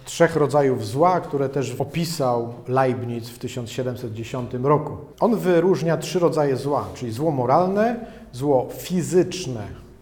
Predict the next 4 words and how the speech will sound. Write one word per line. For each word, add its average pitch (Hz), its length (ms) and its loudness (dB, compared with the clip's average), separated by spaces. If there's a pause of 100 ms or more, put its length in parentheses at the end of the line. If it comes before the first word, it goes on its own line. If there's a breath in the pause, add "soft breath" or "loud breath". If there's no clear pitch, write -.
inaczej 139 460 -2
naturalne 160 760 2 (400 loud breath)
i 160 100 0
zło 151 680 0